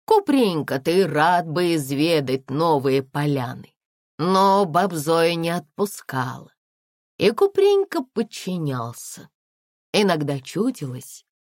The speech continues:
что воют волки, иногда, что прям рядом, но ни один волк пока на них не вышел. Говорят, волки убивают больных зверей.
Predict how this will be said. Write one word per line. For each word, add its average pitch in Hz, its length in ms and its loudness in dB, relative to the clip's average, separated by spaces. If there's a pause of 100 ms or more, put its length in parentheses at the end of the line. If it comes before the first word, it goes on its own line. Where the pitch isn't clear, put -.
что - 280 -6
воют 160 400 -4
волки, 139 680 -4 (560)
иногда, 170 480 0
что 151 220 -4
прям 139 400 -4
рядом, 135 500 -6 (500)
но 160 280 0
ни 170 120 -2
один 160 440 0
волк 170 420 0
пока 147 300 -4
на 143 120 -2
них 147 320 -4
не 143 140 -4
вышел. 127 540 -10 (500)
Говорят, 240 600 0
волки 254 680 -4 (380)
убивают 208 560 2
больных 143 500 -4
зверей. 131 560 -8